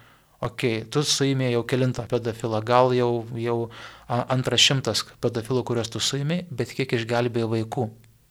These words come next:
Ir tada tas pagrindinis herojus, jisai supranta, kad sistema visgi jinai galbūt, na, sugeba neutralizuoti tuos pedofilus, bet nesugeba užkirsti kelio tai pačiai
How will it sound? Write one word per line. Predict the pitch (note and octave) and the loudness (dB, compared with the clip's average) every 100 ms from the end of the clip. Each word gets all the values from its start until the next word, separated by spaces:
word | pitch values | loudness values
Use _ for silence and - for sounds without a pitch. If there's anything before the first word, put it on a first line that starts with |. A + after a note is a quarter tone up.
| - - - - | -20 -20 -16 -6
Ir | |
tada | - B2 | -2 2
tas | E3 G3 - | 2 2 0
pagrindinis | - C#3+ C#3+ C#3+ | -4 -2 0 0
herojus, | C3 C3 C3 - | 2 2 2 0
jisai | - | -2
supranta, | B2 B2 A2+ A#2+ A#2+ B2 G3 A3 - - - - - | -2 -2 -2 -2 -2 2 0 0 -8 -20 -20 -18 -8
kad | C3+ | -2
sistema | - C#3 - C#3 B2+ C#3+ D3+ C#3 | 0 0 2 2 4 6 6 6
visgi | C3+ C3+ B2+ B2+ | 2 0 0 0
jinai | B2+ C3+ | 2 0
galbūt, | B2 A#2+ B2 C3+ C3+ B2 A#2 | 0 0 2 0 0 0 0
na, | A#2 A2+ A2+ - - - | -2 -4 -6 -10 -20 -8
sugeba | - C#3 C3 A#2 A2+ A#2+ | -2 0 2 2 2 0
neutralizuoti | C#3 A#2 B2+ A#2+ A#2 C3+ B2 | -2 -2 -2 -2 2 2 0
tuos | A2+ A2+ | -4 -4
pedofilus, | - A2+ A2+ A#2+ C3+ G#3+ - - _ _ _ _ - - | -6 -8 -6 -2 0 0 -2 -14 _ _ _ _ -10 -2
bet | B2 B2+ - | 2 2 2
nesugeba | B2+ B2 - C#3+ C3+ C3 B2 B2 | 0 2 2 0 2 0 0 0
užkirsti | B2 G#2+ - - C3 C3+ - A#2 G#2+ | 0 0 -2 2 4 4 2 -2 -6
kelio | B2+ A#2+ A#2+ B2 A#2+ A#2+ A#2 - - - - - - | -4 0 0 0 0 2 2 -2 -14 -18 -20 -14 0
tai | B2+ | 0
pačiai | B2+ A#2+ - C3+ C#3 C#3+ | 2 -2 -4 -4 -4 -6